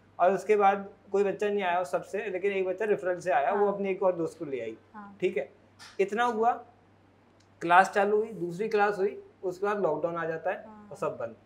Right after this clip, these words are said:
Speaker 2: ये ट्वेंटी ट्वेंटी ही है
Speaker 1: ट्वेंटी ट्वेंटी की
Speaker 2: अपना,
Speaker 1: बात
Speaker 2: हाँ।
Speaker 1: है ये।
Speaker 2: ठीक है।
Speaker 1: अब उस time पे ये था कि मोदी जी आए,
Speaker 2: हम्म।
Speaker 1: उन्होंने बोला कि इक्कीस दिन का lockdown।
Speaker 2: एक, इक्कीस दिन का, हाँ।
Speaker 1: तो हमें सुनाई थी कि इक्कीस दिन college नहीं जाना।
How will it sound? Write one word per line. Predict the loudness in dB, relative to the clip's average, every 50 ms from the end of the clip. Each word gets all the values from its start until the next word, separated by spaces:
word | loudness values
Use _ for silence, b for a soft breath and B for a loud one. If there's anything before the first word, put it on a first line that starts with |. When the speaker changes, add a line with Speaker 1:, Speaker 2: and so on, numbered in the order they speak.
| _ _ _ -2
Speaker 2:
ये | 0 0
ट्वेंटी | 2 2 0 2 0 0
ट्वेंटी | 0 0 -2 -2 0 0 2
ही | 2
है | 2 2
Speaker 1:
ट्वेंटी | 2 2 2
ट्वेंटी | 2 2 2 0 -2
की | -4 -4
Speaker 2:
अपना, | -4 -4 -4
Speaker 1:
बात |
Speaker 2:
हाँ। | -4 -6 -8
Speaker 1:
है | -12
ये। | -16 -20 -20 -20 _ _ _ _ _ _ _ -16
Speaker 2:
ठीक | -16 -16 -16 -18
है। | -20 -20 -4 2 4
Speaker 1:
अब | 4 4 4 0 -6 -4
उस | -4 -4 0 4
time | 4 4 4 4 0 -4 -4
पे | -4 -2 0 2 2 2 2 2 -2 -6 -16 -20 -20 _ _ -6
ये | -4 -2 -2 -2
था | -2
कि | -4 -4 -4 -2
मोदी | -2 0 0 0 0
जी | -2 -2 0 0
आए, | 0 0 0
Speaker 2:
हम्म। | -4 -10 -20 -20 _ -10 -6
Speaker 1:
उन्होंने | -4 -4 -2 0
बोला | 0 0 0 0 0 -2
कि | -4 -4
इक्कीस | -4 -4 -4 -2 0 2 4 6
दिन | 6 4 4
का | 6 4
lockdown। | 4 4 2 0 -4 -6 -4 0 0
Speaker 2:
एक, | 2 2 2 0
इक्कीस | -2 -2 0 0 4
दिन | 4 4 4 4
का, | 0 -4 -6
हाँ। | -4 0
Speaker 1:
तो | 2 4
हमें | 4 4 2 0 0 -2
सुनाई | -2 -2 0 0 0 0
थी | 0 -2
कि | -2 -2
इक्कीस | -2 -4 -4 -8 -10 -6
दिन | -4 -4 -4 -2
college | 0 2 6 8 8 8 8
नहीं | 6 2
जाना। | 2 2 2 2 0 -2 -4 -6